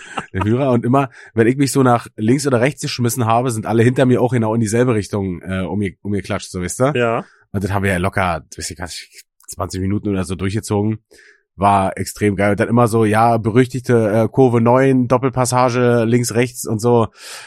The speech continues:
Speaker 1: äh, haben wir da
Speaker 2: Geil.
Speaker 1: rumgeschrien. Ähm, überragend. Ich glaube, daher, daher kommt die Idee.
Speaker 2: Kann durchaus sein, ja. Ähm, es war auf jeden Fall legendär. Es war,
Speaker 1: Kann
Speaker 2: es
Speaker 1: ich
Speaker 2: musste
Speaker 1: mir,
Speaker 2: dir
Speaker 1: kann ich mir
Speaker 2: das
Speaker 1: vorstellen, ja.
Speaker 2: Es war einfach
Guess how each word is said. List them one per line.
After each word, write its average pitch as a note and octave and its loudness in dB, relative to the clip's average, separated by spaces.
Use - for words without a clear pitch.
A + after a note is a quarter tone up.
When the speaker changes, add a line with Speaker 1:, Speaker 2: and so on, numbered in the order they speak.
Speaker 1:
äh, G#2+ -2
haben A2 2
wir A#2 2
da A2+ 2
Speaker 2:
Geil. G#2+ 4
Speaker 1:
rumgeschrien. A2+ 0
Ähm, F2+ -6
überragend. E2 -2
Ich E2+ -12
glaube, F#2 -6
daher, F2 0
daher E2 -4
kommt E2 -10
die D#2+ -6
Idee. D2+ -8
Speaker 2:
Kann A2+ -4
durchaus A#2 -2
sein, F#2+ -2
ja. F#2 -2
Ähm, G2+ -4
es F2+ -20
war B2 0
auf A#2 -6
jeden B2 -2
Fall A2+ -4
legendär. G#2+ -2
Es - -16
war, A#2+ -16
Speaker 1:
Kann G#2+ -2
Speaker 2:
es G2+ -4
Speaker 1:
ich F#2 -8
Speaker 2:
musste G2 0
Speaker 1:
mir, - -2
Speaker 2:
dir G#2+ -2
Speaker 1:
kann G2+ 2
ich F#2+ -2
mir F#2+ -2
Speaker 2:
das F2 -6
Speaker 1:
vorstellen, F2 -6
ja. D#2+ -8
Speaker 2:
Es - -20
war G2 -4
einfach F#2+ -6